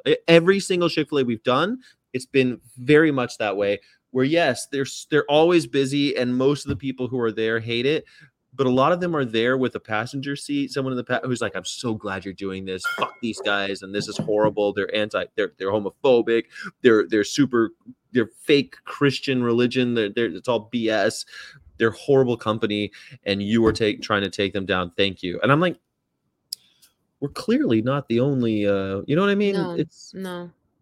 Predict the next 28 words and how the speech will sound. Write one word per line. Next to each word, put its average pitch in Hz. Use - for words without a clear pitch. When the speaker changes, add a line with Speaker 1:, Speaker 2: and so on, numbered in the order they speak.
Speaker 1:
it's, 156
Speaker 2:
It's -
Speaker 1:
it's, -
Speaker 2:
true. 185
Speaker 1:
it's -
hard 196
to 196
remember 165
them 123
sometimes 110
because 110
there 131
is 123
a 113
lot 120
of 123
what 104
you're 107
describing, 98
you 95
know, 98
but 123
we 160
have 170
to 175
try 170
to 170
po-, -